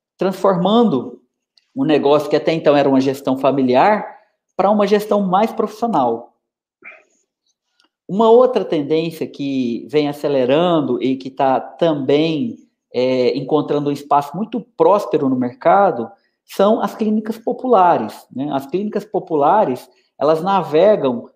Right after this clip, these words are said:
em uma, em um, em um segmento muito interessante.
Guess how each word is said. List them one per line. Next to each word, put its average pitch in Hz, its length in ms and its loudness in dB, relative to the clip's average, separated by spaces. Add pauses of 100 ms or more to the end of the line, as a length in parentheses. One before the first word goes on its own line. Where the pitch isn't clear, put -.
(160)
em 143 140 -6
uma, 165 720 -2
em 139 100 -4
um, 165 280 -8
em 156 40 -8
um 165 100 -8
segmento 190 760 -4
muito 226 240 -6
interessante. 233 720 -4